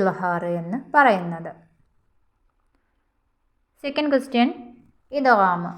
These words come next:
ഇദ്ഗാം എന്നാൽ എന്ത്?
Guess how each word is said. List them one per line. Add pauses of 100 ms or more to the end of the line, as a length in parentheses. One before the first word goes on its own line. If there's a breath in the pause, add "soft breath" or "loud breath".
(2250)
ഇദ്ഗാം (200)
എന്നാൽ (520)
എന്ത്?